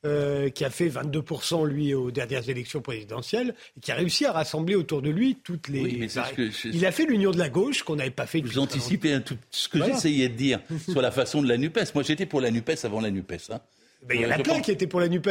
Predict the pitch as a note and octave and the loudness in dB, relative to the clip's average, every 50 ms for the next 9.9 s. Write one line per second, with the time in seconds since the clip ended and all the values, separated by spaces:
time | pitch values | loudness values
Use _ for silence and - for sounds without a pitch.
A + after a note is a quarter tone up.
0 | F3+ - F3+ F3 E3+ F3 F3 F3+ F3+ D3+ G3+ E3+ - F#3+ F#3 D#3+ C#3+ F3 E3 D#3+ | 0 2 2 0 2 0 0 0 2 2 0 0 2 0 0 0 2 0 0 2
1 | A#3+ C4+ B3 - A3+ - - A3+ A#3 A3+ G3+ F3 E3 G3 F#3 F3 D#3 - G#3+ A#3+ | 2 0 0 2 -2 0 2 2 2 2 2 2 2 2 2 2 2 2 0 2
2 | A3+ - - B3+ A3+ D#3+ - - - - - B2+ C3+ B2+ B2 C3 A#2+ G2+ B2 A2 | 2 2 2 2 2 0 -4 -12 -18 -10 -2 0 0 2 2 2 2 2 0 0
3 | G#2 G#2+ - - G2+ - - F3+ E3+ - C4 A#3 F3+ - - - - C#3+ F#3+ F#3 | 0 -2 0 0 0 0 0 -2 0 2 2 2 2 0 -2 -4 0 2 2 4
4 | D#3+ D3+ - - B2+ A#2 A#2 A#2 A2+ A#2+ C#3+ F3+ G#3 G#3 - - C#4 C4+ A#3+ G#3+ | 4 2 2 2 2 4 4 4 2 2 2 0 -2 -2 0 0 2 2 4 2
5 | D3+ B2+ C3+ C3 - C3 A2+ - - B2 - - - B2+ G#2+ A2 G#2+ - A2+ G#2 | 2 2 0 0 0 -2 -2 -2 -6 -6 -6 -2 -2 -2 -2 -2 -4 -4 -6 -6
6 | - - G#2 G2 G2+ A2 - _ _ _ _ - B2 B2 B2 - _ - B2+ C3+ | -6 -6 -6 -6 -6 -8 -10 _ _ _ _ -14 -12 -12 -12 -10 _ -2 0 2
7 | B2+ D3 C#3 C#3+ C#3 B2+ A2+ B2 A#2+ A2+ B2+ C3 A#2 - A#2 F#2+ F#2 C#3 G3 B3 | 2 4 4 4 2 2 2 0 0 2 2 0 2 2 0 0 2 2 2 2
8 | C4+ C4 - - - _ _ _ - B2+ B2 C3 C3 B2 B2+ B2+ A#2+ - G3 G#3 | 2 0 -2 -6 -16 _ _ _ -2 0 0 2 2 2 2 2 2 2 2 2
9 | E3+ C#3 F#3 A3 - - F3 - - A3 A3+ A3 - - F#3 F3 E3+ F3 | 2 0 -2 -2 0 -2 -2 -2 0 0 0 0 0 2 2 2 2 2